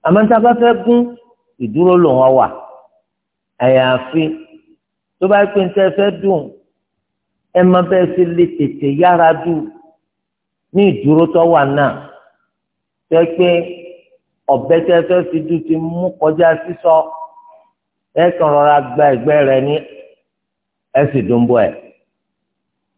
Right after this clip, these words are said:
Ẹ̀yin ọ̀rẹ́ yìí ni ó wò lulẹ̀. Tẹ́ bá ti máa ṣe bẹ́ẹ̀, kò sí wàhálà. Àmì ìtọ́ wọ́pọ̀, ó ní kí gbogbo ẹran tá a bá fẹ́ dú,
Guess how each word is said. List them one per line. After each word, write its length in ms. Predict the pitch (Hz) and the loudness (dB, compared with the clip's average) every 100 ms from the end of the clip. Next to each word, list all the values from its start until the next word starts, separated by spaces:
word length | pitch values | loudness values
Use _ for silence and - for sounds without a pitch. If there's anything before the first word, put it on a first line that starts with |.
| _ _ _ _ - | _ _ _ _ -6
Ẹ̀yin 240 | 120 127 | -2 0
ọ̀rẹ́ 220 | 120 131 131 | 2 2 2
yìí 120 | 123 | 2
ni 80 | 123 | 2
ó 60 | 143 | 2
wò 160 | 123 | 2
lulẹ̀. 340 | 104 101 87 - _ _ _ _ _ _ _ _ _ | 0 -2 -6 -10 _ _ _ _ _ _ _ _ _
Tẹ́ 80 | 120 | 0
bá 120 | 131 | 2
ti 140 | 127 123 | 0 -2
máa 220 | 120 123 | -2 -2
ṣe 140 | - | -2
bẹ́ẹ̀, 200 | 123 135 | -2 -2
kò 80 | 123 | -2
sí 140 | 98 113 | -8 -4
wàhálà. 320 | 104 90 80 71 _ _ _ _ _ _ _ _ - | -4 -4 -8 -14 _ _ _ _ _ _ _ _ -2
Àmì 200 | 131 190 | 0 2
ìtọ́ 260 | 170 - 160 | 0 0 2
wọ́pọ̀, 480 | 160 160 160 135 95 - _ _ _ _ _ | 2 0 0 -4 -4 -10 _ _ _ _ _
ó 20 | 131 | -8
ní 100 | 156 | -4
kí 100 | 165 | -2
gbogbo 260 | 156 156 151 | 0 0 0
ẹran 240 | 156 156 156 | 2 2 2
tá 80 | 160 | 2
a 60 | |
bá 100 | 165 165 | 2 2
fẹ́ 280 | 165 165 | 0 0
dú, 120 | 165 | -2